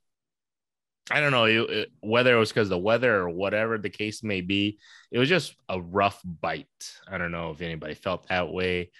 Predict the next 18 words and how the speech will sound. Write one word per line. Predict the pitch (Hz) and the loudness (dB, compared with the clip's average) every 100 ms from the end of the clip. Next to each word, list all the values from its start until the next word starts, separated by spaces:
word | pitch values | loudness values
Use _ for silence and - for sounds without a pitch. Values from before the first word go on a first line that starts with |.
| - - _ - | -20 -20 _ -12
Um, | 80 80 78 73 101 | -8 -8 -10 -14 -4
this | 123 269 | 2 2
season | 262 208 185 147 | 4 2 0 0
for | 117 | 0
me, | 107 117 170 208 165 123 117 113 113 113 _ _ _ _ _ _ - | 0 2 4 4 4 4 2 -2 -4 -8 _ _ _ _ _ _ -14
slowly | - - 131 143 143 143 131 | -8 -8 -2 2 2 2 0
has | 107 98 | -2 -4
started | - 110 107 87 76 _ _ _ - | -2 0 0 -4 -10 _ _ _ -10
decently. | 92 95 - 101 - 113 120 120 - _ _ - | -8 -6 -6 -8 -6 -4 -4 -4 -10 _ _ -6
Um, | 82 82 80 76 71 80 _ _ _ _ _ _ _ _ - | -4 -4 -6 -10 -14 -20 _ _ _ _ _ _ _ _ -8
I've | - | -2
gotten, | 110 90 98 92 76 _ _ _ _ _ - | 0 0 -4 -6 -8 _ _ _ _ _ -10
I've | 139 - | -10 -6
caught | 339 - | -4 -4
some | 202 | -4
pretty | - 156 147 127 - | -4 -4 -4 -8 -4
decent | 139 139 135 - | 0 0 -2 -8
fish. | - 101 107 139 - | -2 2 2 0 -10